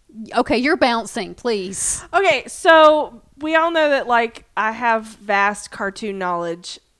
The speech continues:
Speaker 2: and I used to watch the Spider-Man series.
Speaker 1: Yes, you did.
Speaker 2: Um,
Speaker 1: Who
Speaker 2: and these
Speaker 1: has been introduced into our universe.
Speaker 2: Right, and so they were, they did the, uh,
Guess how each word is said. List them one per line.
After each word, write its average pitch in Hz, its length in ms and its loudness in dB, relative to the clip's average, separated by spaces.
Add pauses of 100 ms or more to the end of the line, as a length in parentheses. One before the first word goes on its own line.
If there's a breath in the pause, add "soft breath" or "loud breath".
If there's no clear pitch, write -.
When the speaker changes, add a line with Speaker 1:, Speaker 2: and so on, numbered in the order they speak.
(300)
Speaker 2:
and 208 220 -4
I 208 60 -2
used 226 220 -10
to 262 60 -8
watch 202 520 -2
the 220 80 -14
Spider-Man 202 500 -2
series. 156 400 -8
Speaker 1:
Yes, 185 300 -2
you 262 80 -2
did. 208 280 0 (300 loud breath)
Speaker 2:
Um, 208 480 2 (100)
Speaker 1:
Who 277 60 0
Speaker 2:
and 240 80 2
these 220 80 0
Speaker 1:
has 220 220 2
been 233 140 2
introduced 247 520 -2
into 233 240 -2
our 214 100 0
universe. 190 480 -4
Speaker 2:
Right, 202 300 4
and 214 180 -4
so 226 180 -4
they 220 140 -2
were, 214 140 -2
they 202 240 -4
did 202 300 -8 (200)
the, 190 480 -2 (100)
uh, 175 440 -4